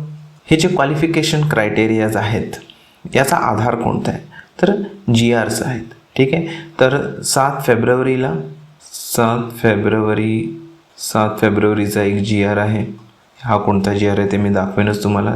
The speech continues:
त्याच्यानंतर पंचवीस फेब्रुवारीचा एक जीआर आहे, पंचवीस फेब्रुवारीचा जीआर आहे,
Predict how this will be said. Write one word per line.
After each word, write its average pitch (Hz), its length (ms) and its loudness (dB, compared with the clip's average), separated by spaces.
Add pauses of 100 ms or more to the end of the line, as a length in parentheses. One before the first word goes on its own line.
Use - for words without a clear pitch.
त्याच्यानंतर 98 580 0 (560)
पंचवीस 107 640 0 (100)
फेब्रुवारीचा 104 680 0
एक 107 280 0
जीआर 104 320 0
आहे, 107 240 0 (440)
पंचवीस 98 520 -2
फेब्रुवारीचा 98 720 0
जीआर 101 340 0
आहे, 107 240 -2